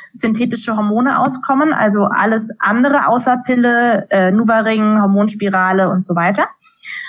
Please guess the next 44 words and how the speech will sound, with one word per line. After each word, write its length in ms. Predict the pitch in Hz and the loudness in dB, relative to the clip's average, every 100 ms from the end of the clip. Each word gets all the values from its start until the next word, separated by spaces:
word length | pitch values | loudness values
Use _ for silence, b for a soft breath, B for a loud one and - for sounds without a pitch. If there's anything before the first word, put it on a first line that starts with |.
| B - | B -2
Ähm, 380 | 247 247 254 254 | 2 4 2 0
da 80 | 240 | -2
gibt's 240 | 254 247 | -2 -2
als 180 | 233 226 | -2 0
erste 340 | 226 285 - | 0 0 -2
Gruppe 500 | 247 - 247 277 285 277 | 0 0 0 0 2 0
sozusagen 640 | 240 240 220 233 233 240 | -2 -2 0 2 2 0
die 140 | 214 208 | -2 -2
Gruppe 220 | 240 202 | -2 0
der 140 | 208 | 2
Barrieremethoden. 840 | 202 196 208 240 254 269 254 285 339 | 2 2 2 2 0 2 0 2 0
Das 160 | 262 | 0
sind 200 | - 226 | 0 0
also 260 | 214 202 190 | 2 0 0
Kondom, 600 | 190 190 233 277 294 311 - _ | -2 0 2 4 2 0 -8 _
Frauenkondom, 1040 | - 220 226 254 262 247 247 247 254 247 240 | -4 0 2 2 2 0 2 2 4 4 2
Diaphragma. 960 | 208 202 196 - 185 202 240 269 403 - _ _ 254 240 _ _ 254 - 262 | 0 0 0 0 -2 -2 -2 -2 -2 -8 _ _ -8 -8 _ _ -10 -8 -4
Ähm, 400 | 233 233 240 233 B B B - | -2 0 0 -2 B B B -4
das 140 | 208 | -2
sind 240 | 339 359 | -2 -4
quasi 280 | - 269 262 | -2 -2 -2
einfach 400 | - 247 262 269 | 0 0 0 -2
Methoden, 420 | 202 208 269 285 | -2 0 2 2
die 180 | 247 202 | 2 2
eben 140 | 208 208 | 2 2
eine 160 | 208 | 2
mechanische 600 | 202 202 220 226 247 247 | 2 0 0 0 0 0
Barriere 640 | 208 196 196 220 214 202 | -2 0 0 2 2 0
errichten 600 | 190 185 196 190 - 240 | 0 0 0 -2 -2 -2
zwischen 380 | 247 - 208 202 | -2 -2 -2 -2
Spermien 520 | 190 196 208 247 254 | -2 -2 0 2 2
und 200 | 247 202 | 2 0
Eizelle, 420 | - 170 175 160 160 | 0 0 0 -2 -2
die 160 | 175 | 0
also 160 | 175 185 | 0 0
einfach 360 | 180 214 247 | 0 0 -2
durch 260 | - 202 202 | 0 0 0
eine 160 | 190 185 | 0 2
Barriere 360 | 185 190 233 | 2 2 0
verhindern, 540 | 247 208 220 247 247 226 | 0 2 2 4 2 2
dass 180 | 202 | 0
sich 160 | 202 202 | 0 -2
diese 200 | 196 196 | -2 -2
beiden, 420 | 185 185 190 196 | 0 0 2 0